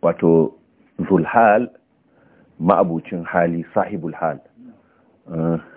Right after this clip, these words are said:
a, lam yunakkar, ba a yi masa, a, nakira.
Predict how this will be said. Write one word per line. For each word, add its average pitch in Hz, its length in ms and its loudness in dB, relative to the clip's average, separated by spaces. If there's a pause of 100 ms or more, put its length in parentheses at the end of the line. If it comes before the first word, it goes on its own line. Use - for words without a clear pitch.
(680)
a, 82 320 4
lam 95 220 4
yunakkar, 82 480 -2
ba 90 360 2
a 82 200 -4
yi 87 140 -6
masa, 82 540 -4 (360)
a, 76 220 -12
nakira. 80 440 -14